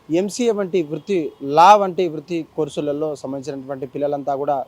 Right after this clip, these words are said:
స్టైఫండ్ మీదే, ఫీ రీయింబర్స్‌మెంట్ మీదనే చదువుతారు. ఆ విద్యార్థులంతా కూడా నిలిపివేస్తాం, ఎటువంటి,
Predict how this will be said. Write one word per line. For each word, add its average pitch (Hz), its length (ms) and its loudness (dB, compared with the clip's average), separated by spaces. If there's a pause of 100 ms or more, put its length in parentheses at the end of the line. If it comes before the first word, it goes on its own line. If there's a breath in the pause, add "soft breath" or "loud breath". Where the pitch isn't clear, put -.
స్టైఫండ్ 160 440 -4
మీదే, 165 380 0 (100)
ఫీ 185 140 2
రీయింబర్స్‌మెంట్ 165 480 -2
మీదనే 151 120 -6
చదువుతారు. 143 500 0 (380 loud breath)
ఆ 185 100 8
విద్యార్థులంతా 202 760 6
కూడా 190 280 4
నిలిపివేస్తాం, 185 960 -2
ఎటువంటి, 180 600 -2